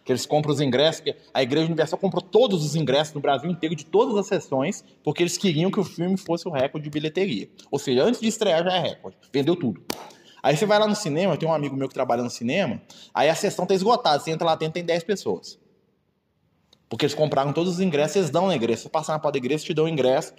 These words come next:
Se você chegar lá no cinema, tem gente distribuindo ingresso lá de graça.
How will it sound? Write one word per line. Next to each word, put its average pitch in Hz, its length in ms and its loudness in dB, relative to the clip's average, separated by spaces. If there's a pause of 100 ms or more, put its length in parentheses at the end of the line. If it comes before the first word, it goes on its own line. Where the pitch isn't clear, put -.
(140)
Se 156 120 -6
você 185 120 0
chegar 175 260 2
lá 208 100 2
no 269 80 -2
cinema, 190 400 -2
tem 190 180 -2
gente 180 140 -2
distribuindo 175 480 -4
ingresso 151 360 0
lá 147 80 0
de 147 120 -4
graça. 123 320 -2